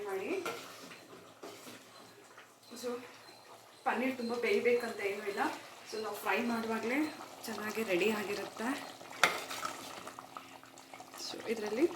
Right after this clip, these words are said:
ಗ್ರೇವಿನಲ್ಲಿ ಹಾಕಿದ ತಕ್ಷಣ ನೀವು ಒಂದು ಎರಡು ನಿಮಿಷ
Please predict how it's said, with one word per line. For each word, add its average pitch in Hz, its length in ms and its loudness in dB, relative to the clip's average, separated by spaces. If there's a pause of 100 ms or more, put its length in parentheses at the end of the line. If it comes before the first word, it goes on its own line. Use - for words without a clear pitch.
(140)
ಗ್ರೇವಿನಲ್ಲಿ 208 480 8
ಹಾಕಿದ 196 360 6
ತಕ್ಷಣ 220 340 4
ನೀವು 208 200 4 (680)
ಒಂದು 226 160 4
ಎರಡು 220 260 8
ನಿಮಿಷ 220 300 4